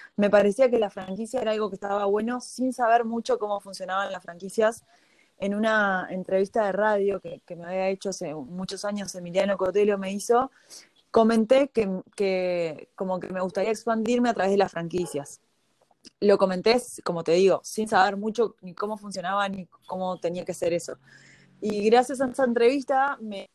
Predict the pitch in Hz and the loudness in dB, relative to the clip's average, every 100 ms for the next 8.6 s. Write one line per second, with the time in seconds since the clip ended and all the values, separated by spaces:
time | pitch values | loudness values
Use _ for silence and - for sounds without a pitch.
0 | _ _ - 220 202 175 190 196 190 180 | _ _ -6 -4 -4 -6 -8 -6 -6 -4
1 | 180 180 - 262 262 247 180 175 196 208 | -8 -8 -8 0 2 2 -2 -8 -6 -4
2 | 196 185 185 240 240 233 190 165 185 196 | 0 -2 0 2 6 6 2 -4 -4 -2
3 | 185 180 196 202 202 - 180 190 196 190 | -6 -4 0 0 0 -4 0 0 0 -2
4 | 208 127 170 160 160 180 175 170 180 185 | -2 -4 -6 -8 -10 -8 -6 -2 -2 -2
5 | 180 156 156 156 _ _ _ _ - - | -4 -4 -8 -10 _ _ _ _ -20 -20
6 | _ 196 196 190 180 175 170 170 170 165 | _ 0 2 4 2 -2 -6 -8 -8 -8
7 | 165 160 _ - 262 330 247 208 294 302 | -10 -12 _ -2 0 2 0 0 0 0
8 | 247 254 202 185 202 233 | 0 0 0 -2 -2 -4